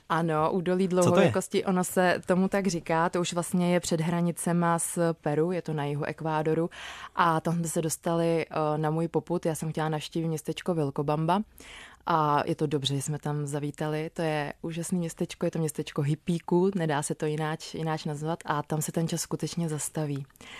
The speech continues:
Speaker 1: Tam, eh, je opravdu taková oáza, člověk tam najde klid, je tam krásný kostelík a taky, eh, moc příjemný pan farář. A tam jsme strávili nějaký ten den a údolí dlouhověkosti je vlastně za tou Vilcobambou.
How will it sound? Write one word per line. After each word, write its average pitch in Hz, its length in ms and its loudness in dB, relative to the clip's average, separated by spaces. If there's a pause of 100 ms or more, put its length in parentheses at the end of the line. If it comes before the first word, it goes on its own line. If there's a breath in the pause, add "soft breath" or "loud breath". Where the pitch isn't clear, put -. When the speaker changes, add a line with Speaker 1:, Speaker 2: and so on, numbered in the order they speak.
(300 loud breath)
Speaker 1:
Tam, 147 480 2
eh, 143 400 0
je 147 100 2
opravdu 156 300 0
taková 151 540 -2
oáza, 151 480 2
člověk 151 340 -6
tam 151 160 -4
najde 147 240 -4
klid, 139 280 -4
je 151 60 -6
tam 147 160 -2
krásný 147 420 -2
kostelík 147 640 -2 (600 loud breath)
a 143 400 4
taky, 147 400 -2
eh, 147 220 2
moc 147 220 -4
příjemný 151 400 -2
pan 160 180 -2
farář. 143 460 -4 (460)
A 147 200 0
tam 151 140 0
jsme 165 140 0
strávili 151 520 2
nějaký 151 380 -2
ten 160 240 0
den 147 240 -2
a 151 200 -2
údolí 170 300 -2
dlouhověkosti 165 760 -2
je 170 120 2
vlastně 160 380 -2
za 156 260 0
tou 170 180 0
Vilcobambou. 135 880 0